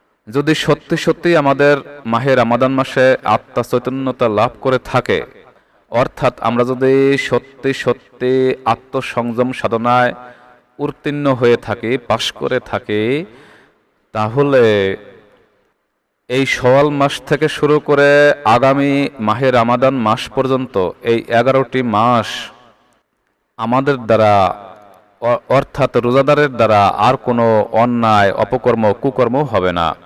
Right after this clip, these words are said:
এই দেশে। কিন্তু কই, কোথায় হারিয়ে গেল সেই রোজাদারগণ? কর্মক্ষেত্রে একটু তাকিয়ে দেখুন, মাহে রমজান মাস শেষ, আবার পূর্বের অবস্থায় মানুষ মানুষের মাধ্যমে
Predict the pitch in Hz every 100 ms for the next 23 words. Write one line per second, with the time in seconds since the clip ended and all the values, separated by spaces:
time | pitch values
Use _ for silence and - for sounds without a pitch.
0 | - 110 98 - - 90 - _ _ _
1 | _ _ _ _ _ _ 156 156 - 123
2 | 98 78 - 87 _ _ _ _ _ _
3 | _ - 127 156 151 120 127 135 131 127
4 | 120 - 117 113 117 113 104 90 78 -
5 | - _ _ _ _ _ _ _ _ -
6 | 135 147 139 143 - 135 139 131 - 139
7 | 107 107 123 120 110 - 110 113 123 -
8 | _ _ _ _ _ _ - 113 139 131
9 | 131 135 135 135 - - - - 151 165
10 | - - - - 165 _ _ _ _ _
11 | _ _ - 107 107 107 110 147 143 135
12 | 131 - 95 107 107 - 127 143 185 127
13 | 151 _ 139 _ _ _ _ - 95 104
14 | - - - 95 101 110 101 98 90 107
15 | 147